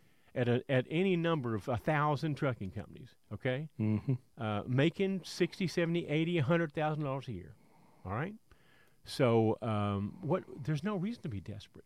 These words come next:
Speaker 1: Take your time and prepare yourself. So, anyway,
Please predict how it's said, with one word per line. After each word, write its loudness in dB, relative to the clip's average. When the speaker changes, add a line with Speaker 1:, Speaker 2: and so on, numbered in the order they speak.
Speaker 1:
Take -2
your -8
time -6
and -8
prepare -10
yourself. -12
So, -8
anyway, 0